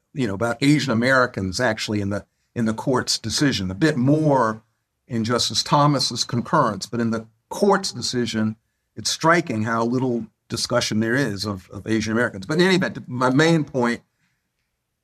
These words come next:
it's one thing for somebody, a group, Asian American students, to say that they are disadvantaged by something.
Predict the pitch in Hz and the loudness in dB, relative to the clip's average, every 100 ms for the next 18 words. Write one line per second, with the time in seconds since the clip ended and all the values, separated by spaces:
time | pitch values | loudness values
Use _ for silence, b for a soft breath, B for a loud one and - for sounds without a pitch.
0 | - 139 147 190 220 214 196 170 160 - | -8 -2 2 6 6 4 4 2 0 0
1 | 143 135 131 - 156 156 143 131 127 117 | 0 2 2 2 2 4 4 2 0 2
2 | 156 117 113 _ - 143 147 143 143 135 | 2 2 -2 _ -2 2 2 4 4 4
3 | 147 147 127 - 131 113 117 - 123 - | 2 2 0 0 0 -2 -4 -6 -4 0
4 | 143 135 127 120 127 123 120 113 147 147 | 0 2 0 2 2 2 0 2 0 0
5 | 143 - 151 156 143 113 - 101 95 - | -4 0 4 4 2 0 -6 -6 -6 -6
6 | 98 - - | -6 -8 -12